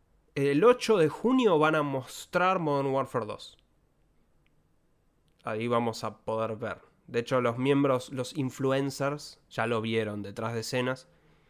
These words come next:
Eh... y acá llegamos al rumor, al, a la noticia más jugosa para mí, es Silent Hill. Alguien filtró fotos de un nuevo Silent Hill.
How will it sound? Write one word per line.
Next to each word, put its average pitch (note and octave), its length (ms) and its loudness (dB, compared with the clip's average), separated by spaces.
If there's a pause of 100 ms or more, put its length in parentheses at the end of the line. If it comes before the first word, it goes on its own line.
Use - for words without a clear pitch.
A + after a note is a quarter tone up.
(640)
Eh... A2 560 -6 (500)
y C3 60 -2
acá E3 140 8
llegamos D#3+ 360 4
al B2 140 2
rumor, C3 440 2
al, A#2 280 0
a A#2 80 4
la A#2+ 160 2
noticia B2+ 340 0
más A#2+ 160 2
jugosa A#2+ 460 0
para A2 160 2
mí, B2 200 2
es - 200 -2
Silent C#3+ 580 2
Hill. B2 260 -6 (1500)
Alguien F3+ 260 6
filtró C#3 280 -2
fotos F3+ 520 2
de C3+ 60 0
un D#3+ 180 4
nuevo E3+ 200 4
Silent D3 460 0
Hill. - 180 -8